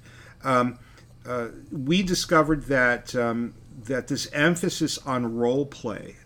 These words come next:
uh, and storytelling, communal storytelling, was actually relatively rare in, in the hobby. Uh, m-, most of the, uh, hobbyists took the, the kind of Gary Gygax, the creator of, of Dungeons and Dragons, his approach was more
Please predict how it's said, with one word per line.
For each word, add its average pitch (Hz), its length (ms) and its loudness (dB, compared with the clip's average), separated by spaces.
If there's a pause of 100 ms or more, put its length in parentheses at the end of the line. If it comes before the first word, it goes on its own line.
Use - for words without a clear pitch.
(100)
uh, 127 240 -2
and 123 220 -2
storytelling, 131 920 0
communal 135 580 4
storytelling, 123 880 -2 (360)
was 139 240 2
actually 175 540 -2
relatively 151 680 2
rare 135 680 0
in, 120 320 2
in 127 320 0
the 117 220 -2
hobby. 147 600 2 (580)
Uh, 123 180 0
m-, 135 320 0
most 147 440 2
of 156 60 0
the, 143 80 0
uh, 123 360 -4
hobbyists 143 960 0
took 175 300 -4
the, 135 300 0
the 131 120 -6
kind 151 280 -2
of 127 140 -6
Gary 135 380 4
Gygax, 120 680 0
the 117 60 -8
creator 120 640 0
of, 117 280 0
of 117 200 -4
Dungeons 117 400 -4
and 117 80 -4
Dragons, 113 400 -2
his 165 200 0
approach 113 600 0
was 117 200 -4
more 127 540 2